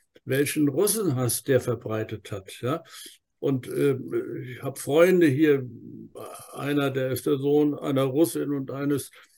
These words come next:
eines, äh, Polizisten hier in Bergsawan, welche Schwierigkeiten dieser Vater wegen seiner russischen Mutter hatte. Alle diese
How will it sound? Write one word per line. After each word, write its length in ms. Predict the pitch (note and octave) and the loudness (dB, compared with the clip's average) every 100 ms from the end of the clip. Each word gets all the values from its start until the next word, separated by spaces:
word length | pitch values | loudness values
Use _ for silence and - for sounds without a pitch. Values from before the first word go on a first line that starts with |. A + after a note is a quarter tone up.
| _ - - | _ -20 -16
eines, 640 | D3 C#2 C2+ C2 - - - | -8 -4 -2 -2 -2 -2 -2
äh, 180 | - - - - | -2 -4 -8 -14
Polizisten 720 | B2+ D3 C#3+ B2+ F3 - - D3+ | -4 -2 -2 0 0 0 0 0
hier 420 | C#3+ C#3 B2+ - B2 | 2 0 -2 -6 -8
in 140 | B2+ | -8
Bergsawan, 880 | B2+ C3 - - C#3 D3+ D3+ D3 C3+ - _ _ _ | -6 -6 -6 -8 -4 0 2 0 -2 -8 _ _ _
welche 500 | B2+ D3+ D#3+ - D#3 | 0 4 4 4 2
Schwierigkeiten 1080 | - E3 F#3 F3+ - - D#3 C#3+ C3+ C#3 C3+ | 2 4 6 6 6 0 -2 -2 0 -2 0
dieser 420 | D3+ C3+ C#3+ B2+ | -2 0 -2 -2
Vater 680 | - D3 E3 E3 D#3+ C#3 A#2+ - - D#3 | -4 -2 0 2 0 0 -6 -10 -14 -6
wegen 380 | C3 D3+ E3 D#3 | 4 6 6 4
seiner 280 | C#3 C#3+ C#3+ | 0 0 -2
russischen 580 | C3 C#3 C#3 C3+ D#3 C#3+ | -2 -2 -4 -4 -2 2
Mutter 300 | D#3+ D#3 C3+ | 4 4 2
hatte. 280 | B2+ B2+ | 2 0
Alle 220 | - F3 F3 | 4 4 4
diese 340 | F3 E3 D#3+ | 4 2 0